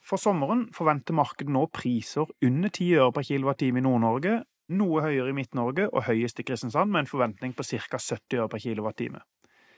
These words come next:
Med mindre vann i magasinene enn normalen, vil vannkraftprodusentene holde igjen for å ha nok vann til vinteren, der det nå forventes priser på i underkant av nitti øre. Hvor høyt de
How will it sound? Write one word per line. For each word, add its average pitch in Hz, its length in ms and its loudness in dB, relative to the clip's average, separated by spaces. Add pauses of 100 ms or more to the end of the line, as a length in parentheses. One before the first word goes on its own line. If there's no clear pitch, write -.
(340)
Med 123 200 2
mindre 117 380 4
vann 143 200 4
i 165 40 0
magasinene 147 580 2
enn 143 100 0
normalen, 151 560 2
vil 131 120 2
vannkraftprodusentene 127 880 0
holde 123 240 2
igjen 180 260 4 (100)
for 120 200 2
å 107 80 4
ha - 40 2
nok 160 320 -2
vann 139 160 2
til 147 140 -2
vinteren, 202 500 0
der 127 140 4
det 120 80 2
nå 117 220 4
forventes 127 520 0
priser 151 540 -2 (100)
på 131 140 2
i - 100 -4
underkant 117 480 -2
av 120 80 0
nitti 117 360 -2
øre. - 200 -6 (2000)
Hvor 165 180 4
høyt 208 260 4
de 156 80 6